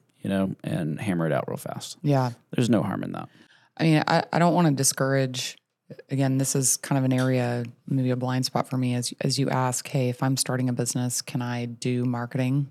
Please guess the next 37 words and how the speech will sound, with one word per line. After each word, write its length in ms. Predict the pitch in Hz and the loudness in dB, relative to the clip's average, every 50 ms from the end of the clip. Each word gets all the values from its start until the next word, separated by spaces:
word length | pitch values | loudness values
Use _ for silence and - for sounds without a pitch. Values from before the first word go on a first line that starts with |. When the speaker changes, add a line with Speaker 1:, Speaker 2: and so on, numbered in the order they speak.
| - | -2
Speaker 2:
using 380 | - 135 139 139 135 143 139 131 | 0 2 4 4 4 4 4 2
these 220 | 127 127 127 - | 2 2 0 -2
tools?" 480 | - - 123 117 117 127 139 147 147 - | -4 -4 -6 -6 -4 -4 -4 -4 -4 -2
Like, 160 | 127 117 143 | 0 2 2
Speaker 1:
Right. 160 | 139 127 123 - | 2 2 0 -4
Speaker 2:
I 380 | - - - _ _ _ - | -8 -14 -20 _ _ _ 0
mean, 260 | 165 175 170 160 156 - - _ _ _ _ - | 2 4 4 4 2 0 -4 _ _ _ _ -4
HubSpot 520 | - - 180 165 - - - 139 131 127 | 0 0 2 2 2 0 2 2 2 2
is 320 | 123 123 113 - - - - _ | 2 0 0 -2 -2 -4 -6 _
an 140 | - 135 131 | -4 -4 -4
expensive 880 | 120 - - - - - - - 139 131 131 127 - - 120 120 - - | -4 -4 -2 -2 -2 0 0 0 0 2 2 0 0 0 -2 -4 -6 -8
tool. 380 | - - 131 - 302 269 127 - _ _ _ _ | -6 -4 -2 -2 -2 -6 -10 -12 _ _ _ _
Speaker 1:
For 120 | - - - | -10 -8 -6
sure. 300 | - - - - - - - _ _ _ _ | -6 -6 -6 -8 -8 -12 -16 _ _ _ _
Speaker 2:
So 540 | - - - 156 147 139 135 131 127 127 - _ _ - - | 0 2 4 6 6 6 6 4 0 -2 -8 _ _ -4 0
I 160 | - 139 165 | 2 4 4
don't 260 | 165 156 139 131 127 | 4 4 2 2 0
wanna, 300 | 131 135 131 123 117 117 113 - _ _ _ _ _ - _ _ _ _ _ | 0 0 0 -2 -2 -6 -8 -12 _ _ _ _ _ -20 _ _ _ _ _
you 220 | - _ _ - | -20 _ _ -10
know, 80 | 120 120 | -4 -2
say 200 | 120 - 131 127 | 0 0 0 0
that 160 | 131 123 120 | 0 0 -2
it, 80 | 120 - 269 - - | -2 -4 -6 -8 -6
it 240 | - 131 - - - | -4 -4 -4 -4 -6
can't, 280 | - - 143 127 - - _ - | -4 -2 0 0 -2 -4 _ -8
uh, 100 | - - - _ _ - | -8 -8 -8 _ _ -14
help 340 | - - - 139 135 - | -6 -2 -2 -2 -2 -2
you 160 | 127 123 123 - | -4 -4 -4 -4
add 220 | - 127 123 123 123 | -4 -4 -4 -4 -4
value 500 | 123 123 120 120 120 120 117 117 117 117 - | -4 -4 -4 -4 -4 -4 -6 -6 -8 -6 -4
immediately, 640 | 123 123 120 117 120 117 120 123 - - - - - | -4 -2 -2 -2 -2 -2 -2 -4 -6 -6 -6 -6 -4
Speaker 1:
Mm-hmm. 200 | - 190 - - | -2 -2 0 2
Speaker 2:
right? 240 | - 135 131 127 - | 2 2 0 -2 -2
Could 220 | - 151 139 127 | 0 0 0 2
you 160 | 135 143 139 135 | 0 0 2 2
replicate 600 | 135 131 - - 131 131 - 131 123 123 123 _ | 2 0 0 -2 -4 -4 -4 -4 -4 -4 -6 _
these 500 | 135 127 123 123 123 120 120 - - - | -6 -4 -4 -2 -2 -2 0 0 -2 -2